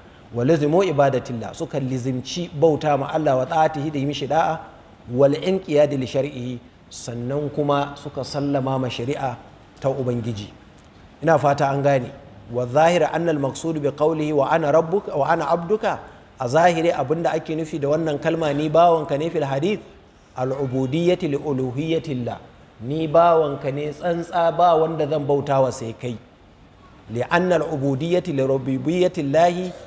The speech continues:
ashara ilaiha fil hadithi bi qawlihi "Khalaqtani." Domin ai rububiyya, Allah kai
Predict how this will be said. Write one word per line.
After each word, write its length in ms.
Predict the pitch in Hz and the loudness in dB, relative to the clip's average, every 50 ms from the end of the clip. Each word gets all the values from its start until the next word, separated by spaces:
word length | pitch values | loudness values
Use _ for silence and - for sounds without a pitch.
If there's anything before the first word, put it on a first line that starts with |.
| - - - - - | -20 -20 -14 -8 -8
ashara 420 | 127 123 - 175 160 165 156 147 | -6 -2 2 2 4 4 4 2
ilaiha 640 | 139 139 135 143 160 170 165 156 160 156 151 151 - - - - - - | 2 0 0 2 2 2 2 2 2 2 0 0 -2 -8 -16 -20 -12 -6
fil 140 | 139 139 135 | -4 -4 -2
hadithi 560 | 127 127 127 127 143 156 165 156 156 160 151 | -2 -2 -2 -2 0 0 0 0 -2 -2 -4
bi 80 | 135 135 | -4 -2
qawlihi 600 | 135 - 151 156 156 151 151 143 147 151 151 156 - - - - - - - - | 0 2 2 2 2 2 0 -2 -2 -2 -2 -2 -4 -8 -16 -20 -20 -20 -12 -8
"Khalaqtani." 560 | 135 127 135 131 - - - 123 107 92 90 - - - - - - - - | -6 -4 -4 -4 -4 -6 -8 -10 -10 -10 -12 -16 -20 -20 -20 -20 -20 -16 -10
Domin 240 | 123 123 135 151 160 151 - | -6 -4 -2 -2 -2 0 2
ai 280 | - 185 202 208 208 196 | 4 4 6 6 4 2
rububiyya, 600 | 180 160 147 143 139 135 165 170 165 156 - - - - - - - - - - _ _ _ - | 2 0 0 -2 -2 -2 -2 0 0 0 0 -2 -4 -12 -16 -20 -20 -20 -20 -20 _ _ _ -6
Allah 320 | 156 175 180 170 151 143 | -4 0 2 2 2 2
kai 160 | - 160 147 | 2 0 -2